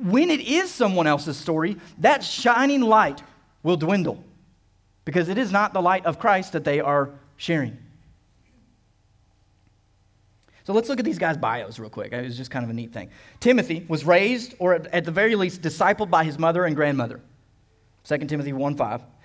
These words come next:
Timothy follows Paul as he follows Christ, and we know this because Paul describes how Timothy thinks like-minded.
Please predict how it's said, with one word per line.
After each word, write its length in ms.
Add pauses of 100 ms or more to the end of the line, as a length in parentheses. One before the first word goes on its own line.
(120)
Timothy 340
follows 400
Paul 320
as 200
he 100
follows 300
Christ, 380 (240)
and 180
we 140
know 180
this 240
because 280
Paul 280
describes 480
how 140
Timothy 380
thinks 500 (320)
like-minded. 1120